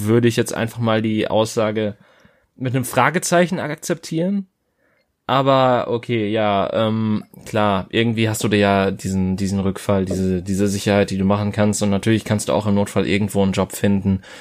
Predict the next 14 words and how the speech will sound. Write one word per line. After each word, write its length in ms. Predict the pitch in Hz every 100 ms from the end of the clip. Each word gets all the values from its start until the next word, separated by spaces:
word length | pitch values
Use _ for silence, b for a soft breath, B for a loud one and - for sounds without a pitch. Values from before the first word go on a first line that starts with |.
| B B B
äh, 280 | 101 95 92
um 420 | - 98 95 95
irgendwie 300 | - 98 95 98
dein 140 | 101
Leben 260 | 120 117 101
zu 100 | 90
finanzieren, 600 | 98 101 95 104 98 98
wenn's 200 | 98 -
mal 180 | 104
nicht 220 | 110 120 117
so 120 | 104
klappt. 300 | - 92 B B B -
Gleichermaßen, 720 | 156 202 185 147 156 190 123
Daniel, 460 | 104 92 87 85